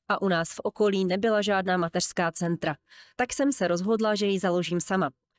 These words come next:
Nechtěla jsem nic dělat mimo zákon, proto jsem se přihlásila do kurzu Chůva pro děti v dětské skupině. Hodně se o dětech naučila, složila zkoušku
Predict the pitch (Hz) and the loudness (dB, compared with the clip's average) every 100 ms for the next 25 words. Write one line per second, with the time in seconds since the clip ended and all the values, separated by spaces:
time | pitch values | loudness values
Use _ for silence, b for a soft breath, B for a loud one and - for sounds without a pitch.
0 | _ 233 240 - 226 214 - 196 190 214 | _ -2 -2 0 0 0 0 0 0 -2
1 | - 196 185 180 180 180 175 175 175 160 | -2 0 0 0 0 0 0 -2 -2 -2
2 | 151 B B - 185 180 165 - 160 151 | -2 B B -4 -2 0 0 -2 -4 -4
3 | - 226 226 220 - 208 202 190 214 247 | -2 0 0 0 0 0 0 -2 -2 -2
4 | 220 214 208 - 269 240 - 202 190 180 | 0 0 -2 -2 0 0 0 0 0 0
5 | 185 160 170 - 175 170 - 185 196 185 | -2 -2 -2 -2 -2 -2 -2 -2 0 0
6 | 151 B B B B 220 220 208 202 208 | -2 B B B B -2 2 0 0 -2
7 | 196 190 190 190 185 185 - 202 - 165 | 0 0 0 0 0 -2 -2 -4 -2 -2
8 | 143 - 180 156 147 143 - 247 233 - | -2 -2 0 0 -2 -2 0 0 -2 -2
9 | 214 | -2